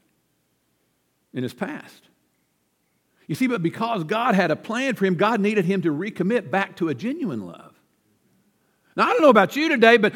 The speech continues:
when I look at the imperfections in the Apostle Peter's life, it's comforting to see a man that was so weak, so proud, so imperfect, but yet someone that God could use to further his kingdom here on earth.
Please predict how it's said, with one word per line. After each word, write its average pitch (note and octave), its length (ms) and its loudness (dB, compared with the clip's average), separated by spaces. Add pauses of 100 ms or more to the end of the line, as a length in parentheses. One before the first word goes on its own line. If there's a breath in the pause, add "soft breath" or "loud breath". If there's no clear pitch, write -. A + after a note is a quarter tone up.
when G#3+ 100 4
I D4+ 80 4
look C#4+ 180 4
at A3 80 -2
the A#3+ 120 0
imperfections A#3 520 2
in G#3 60 -4
the A3 80 2
Apostle A3+ 400 2
Peter's G#3+ 380 0
life, C4 460 0
it's G3+ 120 4
comforting C4 540 0
to F#3+ 80 -2
see A#3+ 220 -2
a G3+ 40 4
man B3+ 400 4 (140 loud breath)
that A#3 160 8
was G3 100 0
so B3 180 6
weak, C#4 440 0
so A#3+ 180 2
proud, C4+ 400 4
so A#3+ 100 4
imperfect, C4 380 2
but G#3+ 100 0
yet A#3 200 4
someone C#4 400 4 (180 loud breath)
that A3+ 220 6
God C#4+ 360 8
could A3 160 2
use C4+ 380 2
to A3+ 80 4
further C4 400 6
his A3 220 4
kingdom C4+ 440 2
here B3 240 6
on C4+ 160 2
earth. D4+ 400 -2